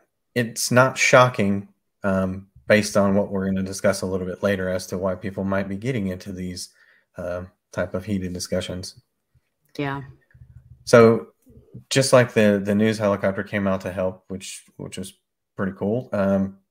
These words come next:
Speaker 1: Seven Oaks, uh,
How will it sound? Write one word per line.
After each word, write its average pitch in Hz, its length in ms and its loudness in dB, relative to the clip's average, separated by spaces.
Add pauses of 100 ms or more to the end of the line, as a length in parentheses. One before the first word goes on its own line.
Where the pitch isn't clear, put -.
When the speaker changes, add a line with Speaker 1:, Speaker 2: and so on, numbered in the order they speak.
(140)
Speaker 1:
Seven 110 540 2
Oaks, 104 600 -4 (800)
uh, 95 320 -8